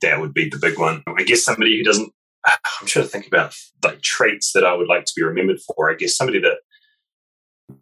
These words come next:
that doesn't necessarily just blindly go and do what everybody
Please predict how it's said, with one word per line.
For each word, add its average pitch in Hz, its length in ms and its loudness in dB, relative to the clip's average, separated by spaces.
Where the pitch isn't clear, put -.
that - 180 2
doesn't 120 260 4
necessarily 117 580 4
just 101 260 -4
blindly 107 520 4
go 107 220 2
and 104 140 -2
do 110 120 4
what 107 120 6
everybody 98 440 0